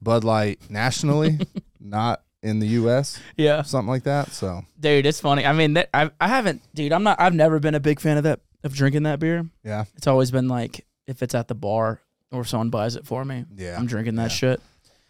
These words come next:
Speaker 2: But it's been a minute, dude. Now, like, now, like, I'm imagining, like, super, like, homophobic and transphobic people just, like,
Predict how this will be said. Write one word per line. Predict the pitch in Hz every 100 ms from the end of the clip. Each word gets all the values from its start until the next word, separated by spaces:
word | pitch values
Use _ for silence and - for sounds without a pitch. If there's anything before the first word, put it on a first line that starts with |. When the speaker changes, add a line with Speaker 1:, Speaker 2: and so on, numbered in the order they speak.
| _ _ _ -
Speaker 2:
But |
it's | 127
been | 127 135
a | 135
minute, | 135 135
dude. | 139 123 127
Now, | 147 156 156
like, | 151 147 - - _ _ -
now, | 165 180
like, | 185
I'm | 170
imagining, | 165 156 139 147 151 151 151
like, | 135 123
super, | - 143 135 139
like, | 131 117 107 - _ _ _ _ -
homophobic | 139 135 - 131 131
and | 117 113
transphobic | 120 117 117 117 117 113
people | - 110 123
just, | 117 107 -
like, | - 92 -